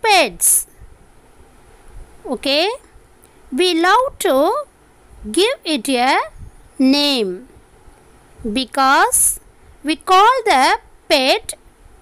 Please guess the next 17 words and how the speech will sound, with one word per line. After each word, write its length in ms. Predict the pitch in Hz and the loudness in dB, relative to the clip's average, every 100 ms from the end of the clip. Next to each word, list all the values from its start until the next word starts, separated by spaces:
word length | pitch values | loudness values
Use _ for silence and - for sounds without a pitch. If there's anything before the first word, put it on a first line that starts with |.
| - - - - | -20 -20 -20 -10
by 420 | 208 202 254 302 494 466 | -4 0 2 0 -4 -2
name. 720 | 415 415 392 277 185 220 330 _ - _ - - - - - - - - - - - - - - - - - - | 0 2 2 0 -4 -10 -18 _ -20 _ -20 -20 -20 -20 -20 -20 -20 -20 -20 -20 -20 -18 -18 -20 -20 -20 -16 -6
We 140 | 302 | 0
love 380 | 320 359 453 - | 2 2 2 0
to 220 | 427 480 - - | 0 0 -2 -4
play 360 | 392 427 480 494 - _ _ - - | 0 0 0 -4 -8 _ _ -20 -8
with 240 | 254 254 | -8 -2
our 240 | 269 277 392 - - | 0 0 -2 -4 -2
pet. 460 | 415 330 190 - - - - - _ - _ _ - - - - - - - - - | 2 2 -2 -10 -18 -20 -20 -20 _ -20 _ _ -20 -20 -20 -20 -20 -20 -20 -20 -10
We 160 | 240 262 | -2 0
like 380 | 269 285 320 - | 2 0 -2 -2
to 140 | 392 494 659 - _ _ - | 0 2 0 -8 _ _ -2
take 400 | 381 403 480 480 415 | 0 2 0 0 0
our 140 | 262 | 0
pet 580 | - 302 277 277 262 - - _ - - _ - | -4 -2 0 0 -4 -12 -20 _ -20 -20 _ -10
for 380 | - 302 269 247 | -2 2 2 2
a 300 | 240 262 | 0 2